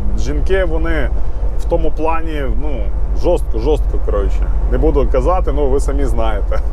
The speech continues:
<laughs> Тому така справа. Тому така справа. А зараз, бачите, погода класна,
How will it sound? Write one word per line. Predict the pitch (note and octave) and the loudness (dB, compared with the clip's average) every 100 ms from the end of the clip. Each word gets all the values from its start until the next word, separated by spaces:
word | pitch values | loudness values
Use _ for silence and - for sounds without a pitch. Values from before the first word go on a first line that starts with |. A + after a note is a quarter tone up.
| - | 0
<laughs> | - F3+ - - - B3+ - - - - - - - - | 0 0 0 0 0 0 0 0 0 0 0 0 0 0
Тому | B2+ D#3+ F3+ | 0 0 2
така | C#3+ D3+ D3 | 0 2 0
справа. | - C#3+ C3 A#2 G#2+ - - - - - - - - | 0 0 0 2 0 0 0 2 0 0 0 0 0
Тому | - - | -2 -2
така | - C3+ B2+ | -2 0 0
справа. | - G#2+ G#2+ C3+ D#4 | 0 0 0 0 0
А | |
зараз, | A3+ G#3 G3+ C#3 | 0 0 0 0
бачите, | D3+ C#3+ - | 0 0 0
погода | - D#3+ A#3 D3 | 0 2 2 0
класна, | D#3+ G3+ G#3 - - | 0 0 0 0 0